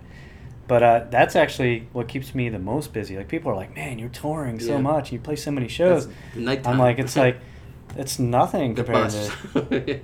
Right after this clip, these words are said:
Speaker 2: <laughs>
Speaker 1: to what I have to do there. You know, we
Speaker 2: Yeah.
Speaker 1: were supposed to do this podcast, uh, last week,
Speaker 2: Yeah,
Speaker 1: and the
Speaker 2: yeah.
Speaker 1: same thing happened. Like, I, I ended up having a couple things go wrong at work, and
Speaker 2: Yeah,
Speaker 1: I,
Speaker 2: it
Speaker 1: I
Speaker 2: happens.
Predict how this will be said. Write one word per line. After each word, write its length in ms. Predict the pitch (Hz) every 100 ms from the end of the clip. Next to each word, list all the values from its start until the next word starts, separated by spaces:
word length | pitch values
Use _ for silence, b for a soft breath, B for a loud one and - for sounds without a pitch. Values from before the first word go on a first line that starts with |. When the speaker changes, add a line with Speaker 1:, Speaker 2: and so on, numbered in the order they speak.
| -
Speaker 2:
<laughs> 180 | - -
Speaker 1:
to 200 | - 120
what 140 | 110 107
I 60 |
have 160 | 104 104
to 60 |
do 160 | 107 107
there. 280 | 117 151 120
You 60 |
know, 80 | 117
we 100 | 123
Speaker 2:
Yeah. 80 | 190
Speaker 1:
were 40 |
supposed 280 | 156 165 151
to 60 | 139
do 140 | 139
this 160 | 131 113
podcast, 800 | 113 123 175 - 107 98 101 - - B B B B B -
uh, 460 | 117 110 107 104 107
last 380 | 117 123 -
week, 320 | 135 185 127 127
Speaker 2:
Yeah, 220 | 123 117
Speaker 1:
and 120 | 131 120
the 40 |
Speaker 2:
yeah. 60 | 127
Speaker 1:
same 160 | 131
thing 180 | 147 175
happened. 340 | 135 104 104 101
Like, 180 | 101
I, 140 | 110 110
I 220 | - 113
ended 240 | 117 120 117
up 220 | 110 - B B B B
having 220 | 127 117
a 40 |
couple 240 | 113 117 -
things 240 | 107 107
go 100 | -
wrong 240 | 104 104 104
at 60 |
work, 280 | 104 143 147
and 80 | 120
Speaker 2:
Yeah, 80 | 117
Speaker 1:
I, 20 |
Speaker 2:
it 80 | 113
Speaker 1:
I 80 | 110
Speaker 2:
happens. 300 | 113 113